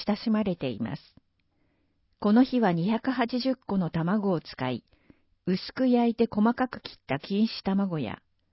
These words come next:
青魚の王様と呼ばれるほど栄養価の高いサバをそぼろ状にして寿司飯に混ぜ、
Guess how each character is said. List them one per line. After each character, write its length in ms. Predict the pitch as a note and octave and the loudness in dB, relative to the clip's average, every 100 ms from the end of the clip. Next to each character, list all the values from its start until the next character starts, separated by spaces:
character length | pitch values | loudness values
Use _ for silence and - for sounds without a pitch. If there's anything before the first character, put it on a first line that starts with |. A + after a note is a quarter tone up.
| _ _ | _ _
青 260 | - G#3+ C4 | -4 0 0
魚 400 | C#4 C4 A#3 F#3+ | 0 0 0 0
の 200 | E3 D3+ | -2 -2
王 160 | G3 G#3 | 0 0
様 300 | - G#3+ G#3+ | 0 0 0
と 120 | G#3 | 0
呼 140 | G3 | 0
ば 140 | G3 G3 | 0 0
れ 120 | G3 | 0
る 120 | F#3 | -2
ほ 160 | - E3+ | -4 -4
ど 220 | D#3+ - - | -4 -4 -2
栄 220 | G#3+ B3 | 2 4
養 220 | C4 B3 | 6 4
価 160 | G#3 E3+ | 2 -2
の 120 | D3+ | -2
高 300 | D3 - F3 | -6 -4 -4
い 120 | D#3 | -4
サ 180 | - D3+ | -4 -2
バ 220 | D3+ D3 | 0 -2
を 180 | C3 - _ | -4 -8 _
そ 180 | - F3+ | -4 -2
ぼ 160 | F3+ A3+ | 2 2
ろ 120 | A#3+ | 2
状 220 | A3 A3 | 2 2
に 160 | G#3+ G#3+ | 2 0
し 160 | - | -4
て 140 | G3 F#3+ | -6 -4
寿 100 | E3 | -6
司 180 | - G#3 | -2 0
飯 320 | G#3+ - G#3 | 0 0 0
に 120 | G3+ | 0
混 140 | F#3 F#3 | 0 -2
ぜ、 220 | C#3 | -6